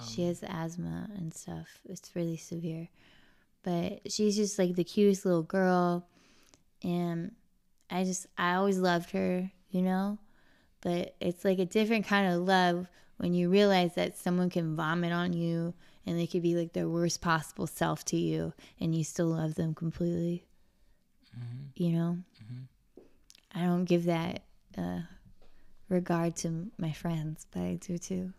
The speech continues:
Speaker 1: babies and toddlers and people <laughs> I love. Brandon,
Speaker 2: Yes.
Speaker 1: would you love me if I vomited on you?
Speaker 2: I would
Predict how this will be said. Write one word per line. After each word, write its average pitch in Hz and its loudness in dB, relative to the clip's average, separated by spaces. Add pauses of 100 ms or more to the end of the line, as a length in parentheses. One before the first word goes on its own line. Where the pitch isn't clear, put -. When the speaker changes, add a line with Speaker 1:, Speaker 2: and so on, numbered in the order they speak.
(880)
Speaker 1:
babies 170 -2
and 180 -6
toddlers 214 -12
and 214 -10
people 220 -12 (160)
<laughs> - -20
I - -8
love. - -12 (3000)
Brandon, 185 2
Speaker 2:
Yes. - -16
Speaker 1:
would 185 -4
you 202 -2
love 175 0
me 170 -2
if 165 -6
I 165 -4
vomited 165 -6
on 170 -8
you? 170 -8 (500)
Speaker 2:
I 135 -10
would 131 -10